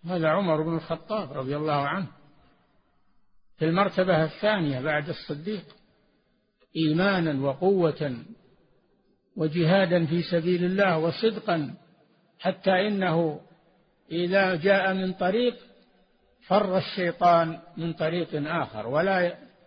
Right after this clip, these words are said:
ولا يأتي مع طريق فيه عمر رضي الله عنه، بقوة إيمانه يخاف على نفسه من الشرك الأصغر، فيقول: "اللهم إني،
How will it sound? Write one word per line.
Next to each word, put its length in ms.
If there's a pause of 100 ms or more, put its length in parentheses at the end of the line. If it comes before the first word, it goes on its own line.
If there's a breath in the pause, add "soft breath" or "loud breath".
(440)
ولا 300
يأتي 420
مع 240
طريق 460
فيه 460
عمر 280
رضي 280
الله 340
عنه، 160 (840)
بقوة 460
إيمانه 640 (1900)
يخاف 400
على 280
نفسه 520
من 200
الشرك 540
الأصغر، 360 (720)
فيقول: 580 (680)
"اللهم 500
إني، 600